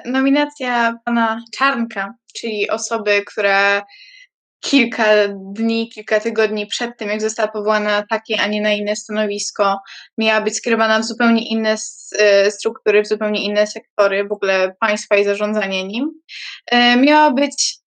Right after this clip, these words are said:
raz, że prowokacją, dwa, że pstryczkiem w nos, który miał nam pokazać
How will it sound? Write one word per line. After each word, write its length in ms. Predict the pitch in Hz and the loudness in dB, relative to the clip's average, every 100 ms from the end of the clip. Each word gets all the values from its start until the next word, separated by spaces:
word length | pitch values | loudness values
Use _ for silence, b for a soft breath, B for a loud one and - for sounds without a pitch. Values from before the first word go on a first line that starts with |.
| _ _ - | _ _ -4
raz, 200 | 247 262 | 0 2
że 80 | 262 | 0
prowokacją, 840 | 233 269 254 262 240 240 294 359 370 - | 0 -4 -4 -4 -4 0 2 2 -2 -6
dwa, 240 | 240 233 254 | -6 -2 2
że 140 | 277 | 0
pstryczkiem 640 | 294 - - 277 - 302 269 | 0 -10 -8 -8 -2 2 2
w 40 | |
nos, 280 | 240 269 277 | 2 0 -4
który 160 | 285 247 | -2 0
miał 160 | 254 | 0
nam 240 | 247 247 233 | 0 0 -2
pokazać 840 | 240 - 320 254 233 440 - | -6 -2 0 2 0 0 -6